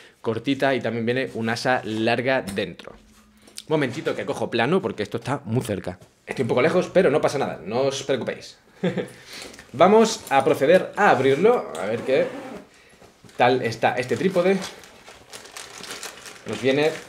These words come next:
protegido con su fundita de plástico.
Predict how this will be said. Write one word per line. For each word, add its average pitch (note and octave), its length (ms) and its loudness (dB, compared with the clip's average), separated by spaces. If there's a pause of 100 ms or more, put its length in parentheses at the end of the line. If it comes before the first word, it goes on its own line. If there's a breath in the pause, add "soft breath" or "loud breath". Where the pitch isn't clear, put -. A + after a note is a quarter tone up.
(1700)
protegido B2+ 600 4 (400)
con B2+ 160 2
su D3 280 2
fundita C3 880 -2
de G#2 260 -4
plástico. B2 640 -4